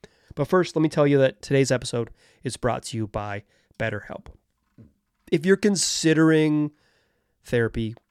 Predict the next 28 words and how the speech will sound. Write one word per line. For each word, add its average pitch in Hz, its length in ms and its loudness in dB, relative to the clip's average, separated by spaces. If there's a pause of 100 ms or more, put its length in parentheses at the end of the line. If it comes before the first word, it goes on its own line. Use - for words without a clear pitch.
(120)
why 233 100 -2
not 262 140 0
give 117 180 -6
BetterHelp 104 380 -10
a - 40 -16
try? - 320 -12 (380)
Uh, 139 240 2 (320)
therapy, 175 800 2
I 135 320 0
like 139 220 2
to 135 100 -4
think 123 340 -4
of 113 140 -4
it, 107 240 -8
and 117 80 -12
I've 113 180 -14
used 117 280 -6
this 113 140 -10
analogy 110 360 -4
before, 156 440 2 (340)
as 147 180 2
kind 170 160 2
of 139 80 2
routine 160 340 2
maintenance 127 540 -2
for - 160 -6
your 113 80 -4
brain. - 320 -14